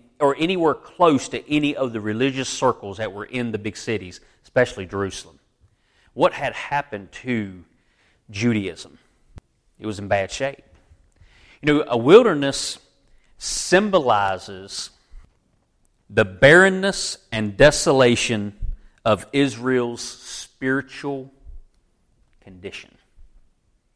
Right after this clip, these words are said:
So what did John the Baptist say? He's preaching in the wilderness, but what did he say?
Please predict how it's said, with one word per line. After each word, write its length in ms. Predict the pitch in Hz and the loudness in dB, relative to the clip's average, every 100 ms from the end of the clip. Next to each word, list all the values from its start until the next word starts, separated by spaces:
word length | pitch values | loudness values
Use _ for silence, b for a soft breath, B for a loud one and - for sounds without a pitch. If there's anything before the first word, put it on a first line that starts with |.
| _ _ _ _ _ - | _ _ _ _ _ -2
So 60 | |
what 120 | 113 | 4
did 100 | 156 | 4
John 240 | 123 143 143 | 6 4 4
the 80 | 127 | 2
Baptist 400 | 139 139 151 - | 0 0 -4 0
say? 320 | 170 147 92 | 2 0 -2
He's 140 | 127 | -4
preaching 340 | - 160 165 165 | 4 2 4 0
in 80 | 156 | 2
the 80 | |
wilderness, 460 | 131 180 196 143 135 | 4 4 4 2 0
but 140 | - | 0
what 260 | 110 117 170 | 2 6 6
did 100 | 165 | 6
he 100 | 160 | 0
say? 480 | - 175 156 95 | 0 2 2 2